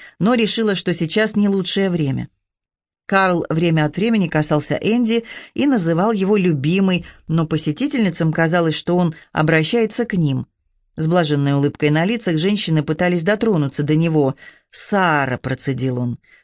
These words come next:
«ты не поверишь, кто тут заходил на днях». «Джош?» —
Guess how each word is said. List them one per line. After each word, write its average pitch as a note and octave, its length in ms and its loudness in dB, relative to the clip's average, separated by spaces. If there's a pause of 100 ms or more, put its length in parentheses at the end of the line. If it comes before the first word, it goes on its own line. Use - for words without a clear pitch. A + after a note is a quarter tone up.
«ты F3 120 0
не F#3 120 4
поверишь, G3+ 520 2
кто A3 160 0
тут G#3 200 0
заходил G#3+ 460 0
на C4+ 160 0
днях». G#3 480 -2 (460)
«Джош?» — E3+ 540 0